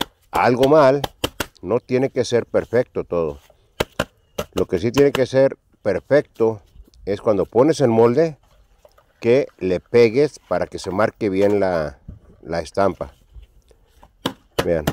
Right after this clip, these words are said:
ese líquido desmoldante para que no se pegue la mezcla en el molde, se le pone a ambos lados. Miren nada más qué chulada, ¿eh? No, la verdad, la verdad es una chulada.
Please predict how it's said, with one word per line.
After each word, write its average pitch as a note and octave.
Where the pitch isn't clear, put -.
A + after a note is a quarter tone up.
ese C3
líquido C3
desmoldante A2+
para G2+
que F2+
no A2
se B2
pegue B2
la G#2+
mezcla A#2
en G2
el E2+
molde, A2+
se -
le E2
pone G2
a G#2
ambos A2
lados. F2+
Miren F#2
nada F#2+
más E2+
qué F#2
chulada, D2+
¿eh? A#2+
No, F2
la D#2+
verdad, F#2
la B2
verdad G2
es G#2
una A2+
chulada. C#2+